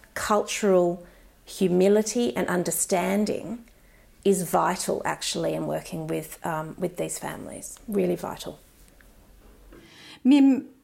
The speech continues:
Speaker 2: what you've just said, I, I think I'll be contemplating this for a while.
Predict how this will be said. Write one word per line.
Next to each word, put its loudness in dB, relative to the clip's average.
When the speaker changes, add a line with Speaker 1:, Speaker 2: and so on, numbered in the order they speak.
Speaker 2:
what 0
you've 0
just 2
said, 2
I, 2
I 2
think 0
I'll 4
be 0
contemplating -2
this -2
for -4
a 0
while. 0